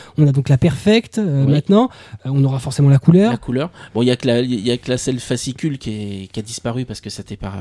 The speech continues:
Speaker 1: Ouais,
Speaker 2: pas
Speaker 1: c'était
Speaker 2: la
Speaker 1: marchand de
Speaker 2: presse.
Speaker 1: journaux, c'est sûr.
Speaker 2: Et, euh, mais, euh, mais c'est ça, par contre, c'est normal quand on voit les chiffres de vente de
Speaker 1: Mm.
Speaker 2: Dragon Ball, on va dire le, le plus moche, donc le simple, euh, il serait stupide d'arrêter.
Speaker 1: Mm.
Speaker 2: Par contre, euh, ils ont arrêté, euh,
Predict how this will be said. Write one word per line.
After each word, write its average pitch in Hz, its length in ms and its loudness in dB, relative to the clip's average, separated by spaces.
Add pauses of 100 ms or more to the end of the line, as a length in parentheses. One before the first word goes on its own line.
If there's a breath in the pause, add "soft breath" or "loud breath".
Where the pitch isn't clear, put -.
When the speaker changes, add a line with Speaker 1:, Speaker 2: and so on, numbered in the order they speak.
Speaker 1:
Ouais, - 80 -14
Speaker 2:
pas 180 80 4
Speaker 1:
c'était - 200 -2
Speaker 2:
la 143 80 2
Speaker 1:
marchand 190 140 0
de 147 40 2
Speaker 2:
presse. 180 120 6
Speaker 1:
journaux, 165 180 4 (120)
c'est 156 80 -12
sûr. - 160 -2
Speaker 2:
Et, 120 160 2
euh, 110 260 2
mais, 131 220 2
euh, 113 400 2
mais 120 120 0 (140)
c'est - 240 -6
ça, - 160 -4
par - 160 -6
contre, 185 180 -2
c'est - 120 -4
normal 160 340 -2
quand - 180 -8
on 131 40 -6
voit 131 100 -4
les 127 80 -4
chiffres - 540 -8 (240)
de 120 100 -8
vente 160 380 -8 (180)
de 127 120 -2
Speaker 1:
Mm. - 20 -6
Speaker 2:
Dragon 160 280 -2
Ball, 123 400 -2
on - 80 -12
va 110 60 -6
dire 113 140 -4
le, 104 120 -4 (140)
le 104 120 -12
plus - 180 -16
moche, 143 460 -6 (440 soft breath)
donc 104 160 -16
le 107 80 -10
simple, 170 480 -8 (520 loud breath)
euh, 98 540 -8
il 90 120 -16
serait - 240 -10
stupide - 400 -10
d'arrêter. 131 500 -4
Speaker 1:
Mm. 156 60 4 (400 loud breath)
Speaker 2:
Par - 160 -6
contre, 208 400 -2
euh, 123 220 0
ils 120 140 -2
ont 110 40 -2
arrêté, 113 340 -2
euh, 64 520 -8